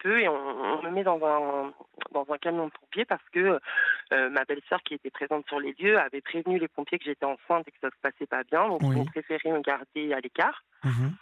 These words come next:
Speaker 1: Moi, honnêtement, je n'avais qu'une seule envie, c'était, euh, de courir auprès de mon fils pour, euh, lui souffler à l'oreille, euh, qu'il fallait qu'il se batte, qu'il fallait qu'il, euh, euh, qu'il résiste,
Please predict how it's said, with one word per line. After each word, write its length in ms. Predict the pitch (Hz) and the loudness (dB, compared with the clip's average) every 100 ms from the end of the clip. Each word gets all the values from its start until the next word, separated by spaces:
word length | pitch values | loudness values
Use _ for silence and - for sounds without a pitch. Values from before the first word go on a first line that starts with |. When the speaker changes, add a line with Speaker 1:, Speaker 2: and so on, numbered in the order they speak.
| _ _ - | _ _ -2
Speaker 1:
Moi, 380 | 170 196 196 180 | 4 6 4 0
honnêtement, 480 | 180 175 - 185 | -2 -2 0 0
je 80 | 170 | 0
n'avais 300 | 160 151 151 | -2 -2 -2
qu'une 240 | - 170 165 | -6 -6 0
seule 160 | 170 | 2
envie, 340 | 160 151 170 175 _ _ | 2 -2 -10 -18 _ _
c'était, 480 | 151 - 165 165 165 | -8 -6 -4 0 2
euh, 380 | 143 135 131 131 - | 2 2 0 -4 -6
de 140 | 143 | -10
courir 400 | - 165 156 160 | -6 -6 -6 -4
auprès 260 | 151 - 160 | -4 -2 -4
de 60 | |
mon 160 | 156 147 | -4 -4
fils 240 | - 196 - _ | -6 -12 -12 _
pour, 180 | 160 143 - | -4 -4 -4
euh, 720 | 147 143 143 139 147 147 151 147 156 - | -2 0 0 -2 -2 -4 -6 -10 -20 -20
lui 100 | 156 - | -20 -10
souffler 420 | 202 180 - 190 | -6 -6 -2 2
à 120 | 180 151 | 2 2
l'oreille, 480 | 156 170 185 190 147 - - - - - | 0 0 0 -4 -8 -10 -8 -8 -10 -2
euh, 280 | - 151 143 | 0 2 0
qu'il 240 | - - 151 | -4 -14 -4
fallait 340 | 151 143 147 - | -2 -2 -6 -14
qu'il 80 | 147 - | -18 -10
se 60 | - | -6
batte, 240 | 135 254 | -2 -4
qu'il 720 | - _ _ _ _ _ - | -6 _ _ _ _ _ -2
fallait 240 | 135 139 147 _ | -2 -2 -8 _
qu'il, 180 | 151 139 | -10 -4
euh, 320 | 135 131 135 131 - - - - - | -2 0 -2 -4 -8 -8 -8 -8 -4
euh, 160 | - - | -4 -6
qu'il 160 | - 151 | -8 -6
résiste, 420 | 147 151 214 302 | -4 -6 -6 -10